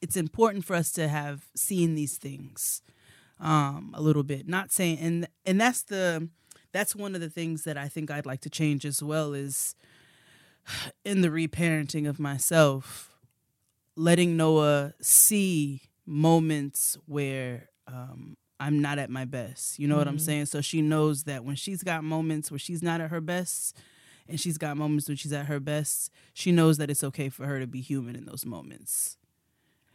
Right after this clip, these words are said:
Speaker 2: Uh,
Speaker 1: Um,
Speaker 2: agreed.
Speaker 1: And I wanna teach her that it's okay to give herself grace, um,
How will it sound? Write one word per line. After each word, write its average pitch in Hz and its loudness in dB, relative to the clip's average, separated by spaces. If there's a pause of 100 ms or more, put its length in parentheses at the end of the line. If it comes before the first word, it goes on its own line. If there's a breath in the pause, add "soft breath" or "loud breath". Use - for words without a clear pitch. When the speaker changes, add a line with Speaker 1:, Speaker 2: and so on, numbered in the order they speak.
(120)
Speaker 2:
Uh, 151 -8
Speaker 1:
Um, 139 -6
Speaker 2:
agreed. 147 -10 (420)
Speaker 1:
And 151 -2
I 147 -6
wanna 156 2
teach 196 -2
her 175 6
that 151 2
it's - -4
okay 151 0
to 147 0
give 147 -2
herself 143 -4
grace, 135 -2 (640)
um, 139 -6